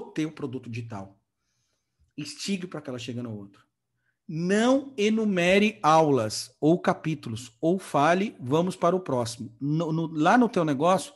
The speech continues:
não coloca número. Não coloca número. Eu tô colocando aqui por quê? É... eu coloco dividido por módulo pra pessoa entender o que que vai acontecer. O meu público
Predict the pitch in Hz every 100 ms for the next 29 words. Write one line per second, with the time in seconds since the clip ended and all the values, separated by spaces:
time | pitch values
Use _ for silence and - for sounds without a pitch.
0 | - 156 190 254 226 214 214 196 143 113
1 | 101 - _ _ _ _ - 151 185 247
2 | 247 202 185 190 196 135 113 117 147 175
3 | 214 220 208 151 135 - 208 180 202 202
4 | - 104 - _ _ _ _ _ _ _
5 | _ _ _ _ _ _ _ _ _ _
6 | _ _ - 175 175 180 180 175 139 113
7 | - - - _ _ _ _ _ _ _
8 | - 170 202 196 233 165 156 143 139 131
9 | 131 127 156 196 131 117 165 165 - 180
10 | 185 202 170 139 180 208 208 170 185 180
11 | 175 180 180 180 202 - 123 107 - 165
12 | 175 220 262 - 208 170 135 -